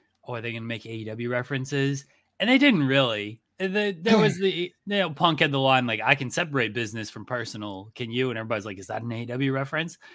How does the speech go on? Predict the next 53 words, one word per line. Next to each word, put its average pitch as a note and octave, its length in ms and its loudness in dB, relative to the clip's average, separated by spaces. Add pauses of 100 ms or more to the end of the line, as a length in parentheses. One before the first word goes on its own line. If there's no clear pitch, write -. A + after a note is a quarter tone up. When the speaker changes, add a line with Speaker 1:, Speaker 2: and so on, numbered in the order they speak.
(240)
Speaker 1:
And C3 240 6
then, B2+ 280 6
uh, A#2 120 0 (200)
you F#3 120 -2
know, B2+ 140 2
they C#3+ 120 8
had D3 120 8
the C3+ 80 4
line B2+ 240 6
of, A#2 100 -4
like, A#2+ 240 0 (460)
"I C#3 80 4
brought C3 320 2
you A#2+ 80 -8
back B2 300 -2
to, A#2 320 -2
to B2 120 -12
pro A#2 220 -8
wrestling." A#2 540 -6 (280)
Cody G#3+ 220 -4
should A#2 200 -4
have G#2+ 40 -8
just - 100 -12
been A2+ 140 -8
like, A2 260 -10 (380)
"You A3 100 -4
wouldn't E3+ 240 4
have D#3 140 -2
been G#3 160 4
back A3 300 2
to, F3 360 0 (220)
I A3 100 2
gave G3+ 220 2
you F#3+ 140 4
a C3 60 2
job." A2+ 760 2 (320)
Speaker 2:
Yeah. C3 240 -2
Speaker 1:
<laughs> C3 40 -2
Like, C#3 200 0 (520)
you B3+ 100 4
would A3 100 8
have G#3+ 60 10
Speaker 2:
Straight G#3 60 8
Speaker 1:
had G#3+ 60 4
Speaker 2:
up. G#3+ 40 4
Speaker 1:
nowhere A#3+ 240 8
to B3+ 80 4
go B3 500 4 (220)
if D#3 120 0
it F3 100 4
wasn't D3+ 440 4
for C#3+ 180 -2
me. A#2+ 520 -4